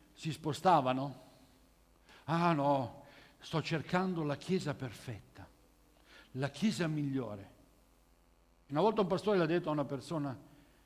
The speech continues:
"Per il fatto che sei entrato tu, non sarà più la chiesa perfetta o la chiesa migliore." Perché uno che si sposta e non si identifica non porterà mai una miglioria, perché è un chiaro esempio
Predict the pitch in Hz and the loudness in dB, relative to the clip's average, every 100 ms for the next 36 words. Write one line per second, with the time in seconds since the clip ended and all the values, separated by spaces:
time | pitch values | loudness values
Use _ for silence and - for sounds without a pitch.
0 | _ _ _ _ _ _ _ _ _ _ | _ _ _ _ _ _ _ _ _ _
1 | _ _ _ _ 139 131 127 196 196 165 | _ _ _ _ -6 -4 -2 -2 -2 -6
2 | 147 127 - 139 135 160 131 135 135 113 | -6 -6 -4 -4 -2 -4 -4 -6 -6 -6
3 | 139 - - _ _ _ _ _ _ - | -10 -20 -20 _ _ _ _ _ _ -8
4 | 147 139 156 147 170 170 123 139 113 110 | -6 -2 -2 -2 -2 -2 -2 -4 -6 -6
5 | 120 - 123 - 117 110 120 113 107 107 | -10 -8 -10 -8 -10 -8 -8 -8 -10 -10
6 | 107 104 - _ _ _ _ _ _ _ | -12 -14 -20 _ _ _ _ _ _ _
7 | _ _ _ _ _ _ _ _ 120 - | _ _ _ _ _ _ _ _ -10 -2
8 | 175 240 208 190 175 - 147 113 139 135 | 0 2 2 0 -2 -2 -2 -2 -4 -2
9 | 170 160 151 151 147 135 117 110 123 - | -2 -2 -2 -4 -4 -6 -6 -10 -10 -12
10 | - - 131 160 196 170 180 175 175 202 | -20 -10 -4 0 0 0 2 2 4 4
11 | 151 131 123 123 120 117 117 110 104 - | 2 0 -2 -2 -2 -4 -4 -6 -8 -14
12 | - - _ _ - _ _ _ - 131 | -20 -20 _ _ -20 _ _ _ -10 -6
13 | 147 143 143 143 - 220 214 190 151 135 | 0 2 0 0 2 4 6 6 4 2
14 | 113 117 120 | 0 -6 -6